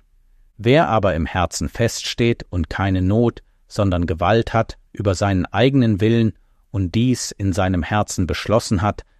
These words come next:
seine Jungfrauschaft zu bewahren, der tut wohl. Also, wer heiratet, tut wohl,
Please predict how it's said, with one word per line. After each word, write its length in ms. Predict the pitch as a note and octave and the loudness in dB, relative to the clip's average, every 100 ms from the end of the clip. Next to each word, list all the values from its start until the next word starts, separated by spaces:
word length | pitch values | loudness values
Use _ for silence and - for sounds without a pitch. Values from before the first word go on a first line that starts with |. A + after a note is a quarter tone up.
| _ | _
seine 300 | - F#2 E2+ | -4 0 0
Jungfrauschaft 920 | D#2 G#2+ C#3+ - G2 G#2 - F2+ - | 2 2 2 2 0 0 0 -4 -4
zu 140 | - F#2 | -6 -4
bewahren, 480 | F#2 F#2 F#2 F#2+ - _ _ - | 0 2 2 0 -4 _ _ -4
der 200 | G2 F2+ | 0 0
tut 280 | - A2 - | -2 -4 -2
wohl. 240 | E2 C2+ - _ _ _ - _ _ _ | -2 -2 -6 _ _ _ -20 _ _ _
Also, 460 | - F#2 E2 D2+ - _ _ _ _ _ _ _ | 0 0 0 -2 -10 _ _ _ _ _ _ _
wer 260 | A2 D3+ C#3 | 2 2 4
heiratet, 640 | F#3+ F3 D3 - C3+ - _ | 4 4 2 2 0 -2 _
tut 300 | - A2 D#2+ | -2 -2 0
wohl, 260 | E2 C#2+ | -2 -2